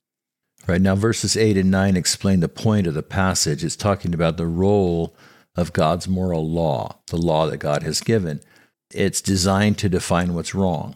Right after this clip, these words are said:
It's not designed, he says, to help us to, uh, you know, be better people, but it's designed to call out what's wrong. And it specifically says in verse nine, "For people who are lawless and rebellious, who are ungodly and sinful."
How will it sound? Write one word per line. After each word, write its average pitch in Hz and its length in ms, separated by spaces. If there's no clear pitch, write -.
It's - 160
not 131 220
designed, 104 400
he 92 40
says, 90 240
to 87 100
help 98 300
us 92 220
to, 85 260
uh, 82 240
you 87 40
know, 87 120
be 92 160
better 87 280
people, 110 380
but 82 160
it's 80 160
designed 90 380
to 82 80
call 90 420
out 85 200
what's 80 260
wrong. 85 680
And 90 140
it 78 60
specifically 95 760
says 90 320
in 87 140
verse 78 260
nine, 101 360
"For 92 180
people 104 360
who 104 120
are 90 100
lawless 90 720
and 101 200
rebellious, 90 800
who 107 120
are 90 160
ungodly 95 720
and 87 160
sinful." 120 600